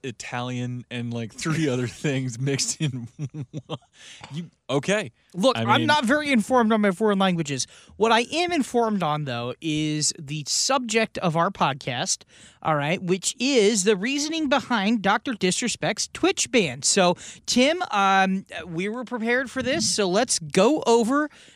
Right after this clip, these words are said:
Speaker 2: the, uh, notes, all right? Ti-, Tim, I'm just seeing a couple blank sheets here.
Speaker 1: Yeah.
Speaker 2: There's, there's no notes?
Speaker 1: No. We're gonna go cold.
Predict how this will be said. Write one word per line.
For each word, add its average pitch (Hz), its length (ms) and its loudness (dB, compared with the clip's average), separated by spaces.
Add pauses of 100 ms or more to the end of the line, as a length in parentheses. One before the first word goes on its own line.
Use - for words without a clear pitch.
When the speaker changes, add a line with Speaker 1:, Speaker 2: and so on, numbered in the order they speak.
Speaker 2:
the, 208 320 2
uh, 180 220 4
notes, 202 680 2
all 180 160 -2
right? 220 600 -4 (2000)
Ti-, - 180 -8 (560)
Tim, 190 160 -2
I'm 185 140 0
just 214 160 -6
seeing 196 120 -8
a 143 40 -8
couple - 280 -14
blank - 200 -20
sheets - 260 -18
here. 202 240 -16 (760)
Speaker 1:
Yeah. 107 100 -8 (880)
Speaker 2:
There's, 151 240 -8 (120)
there's - 180 -12
no - 120 -8
notes? - 380 -10 (560)
Speaker 1:
No. 107 120 -16 (580)
We're 120 120 -6
gonna 113 180 -10
go 92 120 -14
cold. - 340 -20